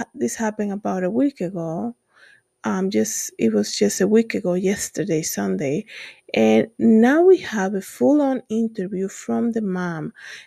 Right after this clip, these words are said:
and the mom of Suleiman. And her name is, um, Christine Dawood, right? Her husband, Shahzada, and her son, Suleiman, were on board the Titan submersible that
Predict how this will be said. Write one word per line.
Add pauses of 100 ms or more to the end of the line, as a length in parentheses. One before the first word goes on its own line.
and
the
mom
of
Suleiman. (460)
And
her
name
is,
um,
Christine
Dawood,
right? (400)
Her
husband,
Shahzada,
and
her
son,
Suleiman, (400)
were (100)
on
board (140)
the (360)
Titan
submersible (300)
that